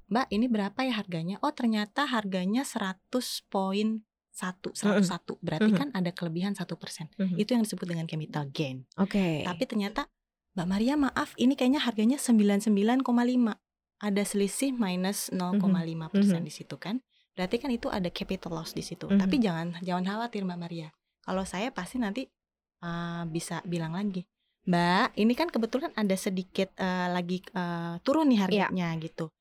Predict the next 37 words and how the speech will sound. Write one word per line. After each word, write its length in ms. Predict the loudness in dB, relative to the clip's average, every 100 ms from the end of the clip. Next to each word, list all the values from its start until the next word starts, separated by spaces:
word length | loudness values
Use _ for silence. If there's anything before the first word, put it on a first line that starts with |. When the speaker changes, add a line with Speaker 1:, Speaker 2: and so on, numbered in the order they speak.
| _
Speaker 1:
Mungkin 240 | -2 2 2
bisa 160 | 2
ditunggu 400 | 0 2 2 2
beberapa 420 | 2 0 -4 -6 -10
saat. 360 | -10 -10 0
Speaker 2:
Ditunda 640 | 0 2 2 2 4 2 0
Speaker 1:
Ditunda 500 | 2 4 4 6 6
Speaker 2:
gitu 140 | 6 4
Speaker 1:
dulu. 40 |
Speaker 2:
ya. 100 | 4 4
Speaker 1:
"Ini 160 | 4
urgent 360 | 2 0 4 4
banget 320 | 4 4 2
nggak?" 320 | 4 4 4 2
Speaker 2:
Heeh. 300 | 4 4 2
Speaker 1:
gitu 180 | 2 0 4
kan. 480 | 4 4 4 2 2
Speaker 2:
<laughs> 40 |
Bener, 100 | 4
bener, 100 | 4 4
Speaker 1:
"Ini 120 | 4
urgent 100 | 4 4
Speaker 2:
bener. 120 | 4
Speaker 1:
banget 180 | 4 4
nggak?" 220 | 4 4 0
gitu. 140 | 2
Karena 240 | 2 4 2
Speaker 2:
<laughs> 60 | 2
Speaker 1:
kalau 160 | 2
misalnya 340 | 2 0 -4 -2
enggak, 360 | -2 0 0 -2 _ _ _ _
ditunggu 320 | -4 0 2
aja. 220 | 2 2 2
Nanti 200 | 2 2
kan 140 | 2
ini 160 | 2 2
kan 220 | 0